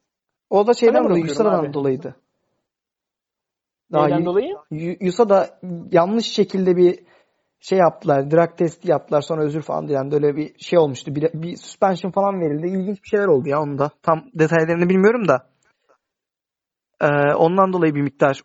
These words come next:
Speaker 1: off'tu Sean O'Malley.
Speaker 2: Hmm, okey.
Speaker 1: Abi, Sean O'Malley manyak bir isim ya.
Speaker 2: <laughs>
Speaker 1: Ay, hem, hem aşırı ent-, entertaining, aşırı keyifli, aşırı keyif veren,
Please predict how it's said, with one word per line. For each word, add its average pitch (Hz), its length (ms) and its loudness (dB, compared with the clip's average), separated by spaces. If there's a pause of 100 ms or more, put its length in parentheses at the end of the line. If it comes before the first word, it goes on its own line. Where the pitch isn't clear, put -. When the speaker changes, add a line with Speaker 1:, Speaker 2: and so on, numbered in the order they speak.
(100)
Speaker 1:
off'tu 139 480 0 (100)
Sean 135 340 -2
O'Malley. 127 400 -6 (800)
Speaker 2:
Hmm, 127 340 -20
okey. - 340 -20 (500)
Speaker 1:
Abi, 143 360 -2
Sean 147 300 0
O'Malley 165 260 2
manyak 156 460 -2
bir 139 60 -8
isim 123 280 -14
ya. 131 200 -20 (760)
Speaker 2:
<laughs> 202 60 -20 (1000)
Speaker 1:
Ay, 143 240 -4 (140)
hem, 175 280 -2 (360)
hem 214 240 0
aşırı 208 300 2
ent-, 226 360 2
entertaining, 185 600 0
aşırı 190 280 -2
keyifli, 175 600 0
aşırı 175 260 -2
keyif 165 360 2
veren, 151 240 0